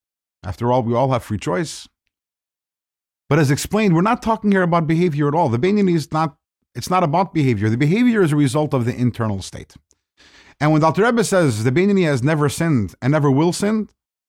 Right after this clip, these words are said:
we're not talking about actually whether the person sinned or actually whether the person will sin. We're talking about what is the person's present internal state.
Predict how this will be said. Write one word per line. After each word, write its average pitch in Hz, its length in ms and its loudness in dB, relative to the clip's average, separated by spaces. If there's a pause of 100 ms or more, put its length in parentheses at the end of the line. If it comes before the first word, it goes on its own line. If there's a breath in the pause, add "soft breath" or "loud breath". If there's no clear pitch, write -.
(240)
we're 160 120 -2
not 240 160 0
talking 208 320 0
about 156 300 0
actually 165 440 -2
whether 156 220 2
the 147 80 -2
person 151 340 -2
sinned 160 260 -2
or 147 120 0
actually 156 320 -2
whether 147 240 2
the 135 80 -2
person 123 400 0
will 208 180 2
sin. 90 320 -4 (500)
We're 156 120 0
talking 220 420 0
about 175 240 2
what 202 180 0
is 233 140 2
the 190 80 0
person's 170 480 0
present 220 720 -2 (140)
internal 175 420 -2
state. - 380 -12